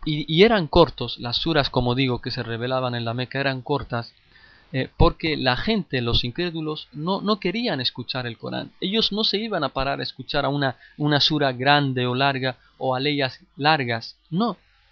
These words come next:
ellos cada vez que escuchaban el Corán se ponían, eh, se tapaban los oídos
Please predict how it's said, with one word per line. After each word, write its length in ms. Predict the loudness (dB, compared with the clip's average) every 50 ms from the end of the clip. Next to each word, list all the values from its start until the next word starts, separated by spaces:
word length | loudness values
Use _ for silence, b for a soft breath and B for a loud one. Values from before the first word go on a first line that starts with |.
| -2
ellos 260 | 2 2 4 4 4
cada 260 | 4 4 4 4 4 4
vez 160 | 2 0 -2
que 80 | -2
escuchaban 460 | -4 -4 -4 -4 -2 0 0 2 2 0
el 140 | 0 -2
Corán 240 | -2 -2 0 0 -2
se 140 | -2 -6 -6
ponían, 520 | -4 -2 0 0 2 2 2 0 -2 -2 -4 _ _ _ _ _ _ _ _ -10
eh, 120 | -8 -6
se 140 | -6 -2 0
tapaban 460 | 2 4 6 8 8 8 8 6 4
los 180 | 2 2 2 0
oídos 540 | 0 0 0 0 -2 -2 -6 -8 -10 -16